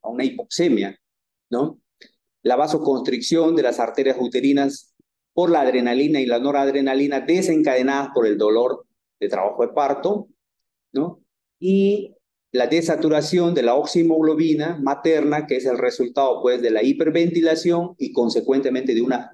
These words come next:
posteriormente de una hipoventilación. Es decir, el paciente, cu-, cuando tiene dolor, hiperventila y cuando ya cede el dolor, como que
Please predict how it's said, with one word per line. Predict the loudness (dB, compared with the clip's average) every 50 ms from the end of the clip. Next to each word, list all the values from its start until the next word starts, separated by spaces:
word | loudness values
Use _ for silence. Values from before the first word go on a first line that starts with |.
| -20 _ _
posteriormente | -2 -2 0 0 0 2 2 2 2 2 0 0
de | 0 0
una | 0 0
hipoventilación. | 0 0 0 2 0 2 2 2 0 0 -2 -2 -2 -2 -2 -4 -2 -2 -2 -2 2
Es | 2 2 2
decir, | 2 2 0 -2
el | 0 0
paciente, | -2 -2 0 0 -2 -2 0 -2 -4 -4 -6 _ _ _ _ _ _ _ _
cu-, | -16 -6 -2
cuando | 0 0 0 2
tiene | 2 2 2 4 4
dolor, | 4 4 4 4 4 2 2 0 -2 -6 -16 _ _
hiperventila | -2 -2 0 0 0 0 2 2 2 2 2 2 2 2 4 4 2 0 0 -4 -6 -8 -20 _ _ _ _ _ _ _ _ _ _ _ _ _
y | 0 0 0 0 0
cuando | -2 -2 0 2 2
ya | 2 2 2
cede | 0 0 2 2
el | 2 2
dolor, | 2 2 2 2 2 2 0 -2 -6 -12 _ _ _ _ _
como | _ -18 -18 -14
que | _ -6 -4 -4 -6 -8 -14